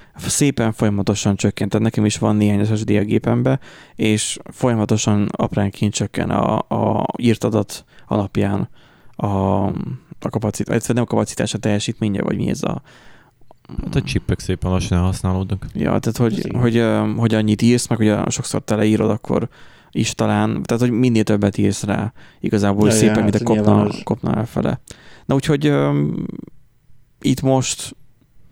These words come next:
Speaker 1: a-, az a furcsa egyébként még, hogy az Európai Parlament háromszázkilencvenöt igen, és kilencvennégy nem, és kétszázhét tartózkodás. Tartózkodás megértem, tudod, hogy így szavazták meg.
Speaker 3: Ezt én sem értem.
Speaker 1: Hogy kétezerhét tartózkodás, oké, hogy nem tudták,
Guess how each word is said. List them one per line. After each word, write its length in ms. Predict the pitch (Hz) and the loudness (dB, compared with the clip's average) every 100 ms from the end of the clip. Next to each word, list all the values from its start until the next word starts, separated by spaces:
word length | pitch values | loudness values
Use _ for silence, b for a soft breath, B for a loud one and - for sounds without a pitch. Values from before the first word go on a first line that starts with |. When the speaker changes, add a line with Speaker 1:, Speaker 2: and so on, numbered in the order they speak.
| _ - - | _ -20 -12
Speaker 1:
a-, 280 | - - - | -4 -2 0
az 120 | 143 | 0
a 60 | 143 | 0
furcsa 360 | - 120 - 113 | 2 2 2 2
egyébként 360 | 107 - 110 | 0 2 2
még, 100 | 110 | 2
hogy 100 | 110 | 2
az 80 | 110 | 4
Európai 260 | 110 110 107 | 2 2 -2
Parlament 560 | - 110 107 107 104 | 0 2 2 2 0
háromszázkilencvenöt 960 | - 107 110 - - - 107 - 104 - | -2 -2 -2 -4 -6 -2 -2 -2 -4 -4
igen, 360 | 117 117 123 - B B B | -2 0 0 -2 B B B
és 180 | 120 - | -6 -2
kilencvennégy 1000 | - 151 143 - 117 113 110 113 110 110 | 0 2 0 0 0 2 2 2 2 2
nem, 360 | 110 107 110 | 4 4 2
és 140 | 143 131 | 2 0
kétszázhét 720 | - 123 123 - 110 - 110 | -2 -2 -2 -2 -2 -2 0
tartózkodás. 800 | 104 104 107 - - - - - B B | -2 -2 -4 -4 -4 -4 -6 -10 B B
Tartózkodás 580 | - 151 135 - 127 - | -2 0 0 0 -2 2
megértem, 640 | 143 104 101 - 107 117 - b b b b b - | 2 2 0 0 0 0 -4 b b b b b -2
tudod, 180 | 117 | 2
hogy 80 | 120 | 2
így 60 | 113 | 2
szavazták 500 | 117 104 - 107 104 | 2 0 0 -2 0
meg. 120 | 104 | 2
Speaker 3:
Ezt 100 | 98 | 2
én 140 | 135 | 2
sem 180 | 113 113 | 2 2
értem. 380 | 107 107 - 123 | 2 2 0 -2
Speaker 1:
Hogy 120 | 123 | 0
kétezerhét 640 | 120 113 131 120 131 127 - | 0 0 0 2 0 0 0
tartózkodás, 580 | 120 117 110 117 113 127 | 0 0 0 -2 0 0
oké, 220 | 113 110 | 0 2
hogy 80 | 107 | 4
nem 180 | 110 98 | 2 0
tudták, 600 | - - 101 113 - | -8 -4 -2 -2 -4